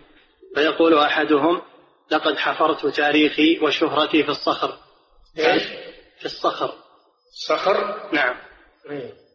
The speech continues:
Speaker 2: هذا غرور. هذا غرور أن الإنسان يصل إلى هذا الحد ويقول: "أنا اللي حفرت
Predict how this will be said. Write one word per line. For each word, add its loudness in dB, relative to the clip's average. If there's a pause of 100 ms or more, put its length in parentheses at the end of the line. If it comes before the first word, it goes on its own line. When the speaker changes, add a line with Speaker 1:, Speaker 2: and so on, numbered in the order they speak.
(380)
Speaker 2:
هذا 4
غرور. 4 (800)
هذا 2
غرور 4
أن -2
الإنسان -2 (640)
يصل 0
إلى 4
هذا 2
الحد -2 (340)
ويقول: 2
"أنا 2
اللي 0
حفرت 0